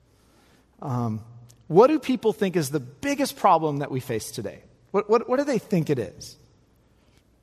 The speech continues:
If we surveyed, I think, um, many Christians in, in the church today, I think, and, and the broader culture bears down on us on all these issues. But, but if we surveyed people, would we, would we know what is the biggest problem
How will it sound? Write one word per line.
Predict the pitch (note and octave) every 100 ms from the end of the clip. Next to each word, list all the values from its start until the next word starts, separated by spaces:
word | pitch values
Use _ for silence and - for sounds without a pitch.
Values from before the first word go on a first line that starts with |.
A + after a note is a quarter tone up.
| _ _ _ _ _ _ -
If | G3
we | A#3+
surveyed, | A3+ D#4+ B3+ F3+
I | D#3
think, | D#3+ D#3+ - - - _ _
um, | D3+ D#3 C#3+ E3
many | F3 G3
Christians | F#3 D#3 - C3+ A#2+ - -
in, | E3 D#3+
in | D#3+ D#3+
the | D3
church | A3 G#3+
today, | - D3+
I | C#3
think, | F3+ E3+ - - - _ -
and, | G#3 A#3 A3+
and | A#3 A#3 -
the | A3
broader | F#3+ C#4+ D4+
culture | - B3 A#3 - C#3+ B2+ - - _
bears | D#3+ G#3 F#3
down | - G3+ F#3+
on | D#3+ C#3+
us | C3
on | D#3+ D3+
all | D#3+
these | C#3+ C3
issues. | G3+ - G2+ -
But, | G3+ F#3 -
but | - D4+
if | D4
we | C#4
surveyed | - F4+ D4 G3 D#3
people, | F3 E3 E3
would | G#3+ C4
we, | B3+
would | A#3 C4+
we | C4 C#4
know | D4+ C4
what | C#4
is | F4+ A3+
the | G#3
biggest | D3+ E4+ F4+ F4
problem | - D4 D4 G3+ E3